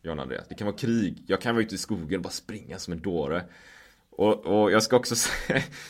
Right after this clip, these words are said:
som vi lyssnar, jag är helt galen. Men, men ibland kan jag ju gå runt och vråla, liksom, i skogen då. Eller yla så här, som en varg eller någonting. Och då är ju mitt esse. Då är mitt esse. Det har jag gjort här i Skatos ibland, eller Änggårdsbergen, och springer. Även med vänner faktiskt. Och då har de också börjat göra <laughs> samma sak.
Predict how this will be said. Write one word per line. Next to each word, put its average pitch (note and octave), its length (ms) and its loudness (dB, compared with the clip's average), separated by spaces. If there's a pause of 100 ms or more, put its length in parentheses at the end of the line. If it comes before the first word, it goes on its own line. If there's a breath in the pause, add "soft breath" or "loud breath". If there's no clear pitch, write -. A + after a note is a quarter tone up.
som A#2+ 160 0
vi A#2+ 60 8
lyssnar, A#2 280 6
jag F#2+ 100 10
är G2 40 8
helt G#2+ 140 6
galen. F#2 300 8
Men, G#2+ 200 2
men B2 100 8
ibland B2+ 380 10
kan D3 100 4
jag C#3+ 120 6
ju C#3+ 60 8
gå C3+ 60 8
runt G#2+ 240 4
och G#2 360 6
vråla, A2 460 6
liksom, G2+ 360 2
i G2 60 0
skogen G#2+ 460 0
då. D2+ 180 2
Eller G#2+ 160 4
yla G#2+ 480 2
så C#3 80 -2
här, D#2+ 120 4
som F2 160 -4
en F#2+ 120 0
varg B2 280 2
eller A#2 140 0
någonting. G#2 360 -4 (460 loud breath)
Och F#2 120 -6
då A#2 120 6
är A#2+ 60 10
ju G#2+ 100 8
mitt G2 200 -2
esse. G2+ 380 2 (580)
Då G#2 80 0
är F#2+ 80 4
mitt F2 180 -2
esse. - 360 0
Det F2+ 100 0
har G2 60 6
jag F#2+ 100 2
gjort F2 100 -6
här D2+ 260 0
i C#2+ 60 -4
Skatos D2+ 580 -6
ibland, C2 340 -8
eller D2+ 160 -2
Änggårdsbergen, C#2 760 -8
och D2 60 -12
springer. C2 340 -10
Även E2 260 2
med B2 120 4
vänner G2 320 0
faktiskt. - 440 -4
Och F#2 80 -4
då A2+ 80 4
har B2+ 60 6
de G2+ 160 4
också F#2 220 -4
börjat G#2 340 -2
göra - 120 -6
<laughs> - 0 -
samma - 320 -8
sak. - 540 -10